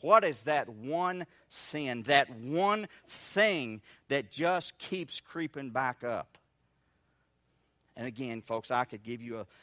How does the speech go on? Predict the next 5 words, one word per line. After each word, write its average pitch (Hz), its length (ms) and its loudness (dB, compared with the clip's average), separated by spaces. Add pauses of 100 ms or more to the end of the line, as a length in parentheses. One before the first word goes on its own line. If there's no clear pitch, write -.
(100)
a 113 100 0
laundry 135 600 4
list 110 400 -4
of 104 80 -8
things. 95 840 -10